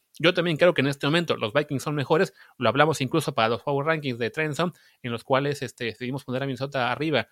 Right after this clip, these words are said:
con todo y que es un equipo de tres cinco y Chicago uno de cinco cuatro, pero bueno,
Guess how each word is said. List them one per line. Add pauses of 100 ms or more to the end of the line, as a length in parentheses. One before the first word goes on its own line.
(200)
con
todo
y
que
es
un
equipo
de
tres
cinco (280)
y
Chicago
uno
de
cinco
cuatro,
pero
bueno,